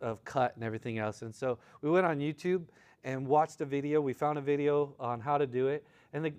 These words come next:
the guy who's doing it is like, "Yeah, it's easy. You just do this, this, and that." I'm like,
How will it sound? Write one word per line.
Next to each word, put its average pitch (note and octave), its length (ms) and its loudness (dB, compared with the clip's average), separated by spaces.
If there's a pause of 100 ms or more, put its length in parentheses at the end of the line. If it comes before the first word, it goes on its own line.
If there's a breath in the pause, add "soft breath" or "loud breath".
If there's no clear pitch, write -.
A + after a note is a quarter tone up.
the C#3+ 120 -2
guy F3 260 2
who's E3+ 220 -4
doing G3+ 280 0
it D#3 100 -2
is C3+ 120 -6
like, D3+ 200 -4
"Yeah, C#4+ 260 0
it's G#3+ 140 -4
easy. C4 280 0
You E3 200 -2
just C#4+ 240 0
do C#4 160 2
this, C#4 200 0
this, C4+ 200 -4
and A#3 140 -4
that." A3+ 100 2
I'm F3+ 100 2
like, F3+ 240 4